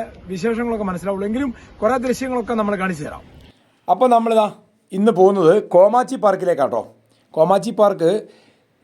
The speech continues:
വയനാട്, കണ്ണൂർ ജില്ലകളുടെ ബോർഡർ ആയിട്ടുള്ള സ്ഥലമാണ്. ചെന്നിറങ്ങുന്ന സ്ഥലം തന്നെ ബോയ്സ് ടൗണിൽ നമുക്ക് അവിടെ ഒരു കടയൊക്കെ കാണാം. അത് കഴിഞ്ഞ് ആ ചായക്കടയിൽ നിന്ന്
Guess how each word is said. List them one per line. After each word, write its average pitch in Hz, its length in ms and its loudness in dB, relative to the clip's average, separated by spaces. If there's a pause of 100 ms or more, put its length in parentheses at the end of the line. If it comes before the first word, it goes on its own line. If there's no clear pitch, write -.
(120)
വയനാട്, 202 420 6
കണ്ണൂർ 214 320 0 (180)
ജില്ലകളുടെ 190 480 4 (120)
ബോർഡർ 185 340 6
ആയിട്ടുള്ള 160 360 0
സ്ഥലമാണ്. 135 340 0 (320)
ചെന്നിറങ്ങുന്ന 170 560 2 (220)
സ്ഥലം 180 260 0
തന്നെ 180 200 0
ബോയ്സ് 170 240 0
ടൗണിൽ 170 260 2 (200)
നമുക്ക് 160 240 -2
അവിടെ 160 140 2
ഒരു 160 120 -2
കടയൊക്കെ 156 400 2
കാണാം. 156 240 0 (540)
അത് 143 120 -4
കഴിഞ്ഞ് 160 240 2
ആ 160 100 0
ചായക്കടയിൽ 165 480 2
നിന്ന് 170 160 -4